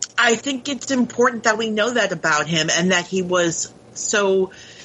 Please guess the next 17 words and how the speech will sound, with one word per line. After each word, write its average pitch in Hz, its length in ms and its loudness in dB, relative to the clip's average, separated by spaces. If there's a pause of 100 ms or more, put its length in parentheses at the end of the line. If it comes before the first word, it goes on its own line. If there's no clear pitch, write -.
(140)
he, 233 200 -4
he 226 320 0
knew 226 180 2
he 208 140 2
couldn't, 214 440 -2
uh, 190 140 2
continue 214 640 0
with 147 240 -2
that 135 420 0
life, 139 640 -2
um, 131 720 0 (840)
a-, 185 40 2
a-, 185 600 -2
under 202 180 2
his 185 180 -4
father's 160 360 2
control. 165 420 -4